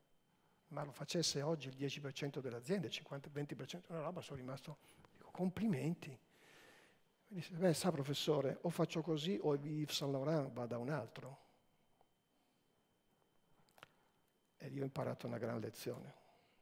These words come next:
Adesso stiamo lavorando con un'azienda che fa dieci milioni di euro di fatturato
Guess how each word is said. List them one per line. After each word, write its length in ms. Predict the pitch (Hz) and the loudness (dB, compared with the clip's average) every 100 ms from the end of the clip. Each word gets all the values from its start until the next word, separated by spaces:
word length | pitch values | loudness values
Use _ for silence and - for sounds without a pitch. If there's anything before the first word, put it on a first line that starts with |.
| _ - | _ -14
Adesso 320 | - 143 139 139 | -6 -4 -2 -4
stiamo 240 | 127 127 | -2 0
lavorando 380 | 127 131 131 117 | 2 2 0 -2
con 140 | 123 | -2
un'azienda 760 | 123 117 120 143 139 127 120 131 | 0 0 2 2 4 2 0 0
che 120 | - | -6
fa 220 | - 107 | 0 0
dieci 460 | 98 143 165 220 147 | 0 -2 0 2 0
milioni 260 | 120 113 107 | -2 -2 -2
di 100 | 107 | -4
euro 140 | 104 | -4
di 80 | 104 | -6
fatturato 680 | - - 123 - - 147 | -10 -8 -8 -8 -4 -4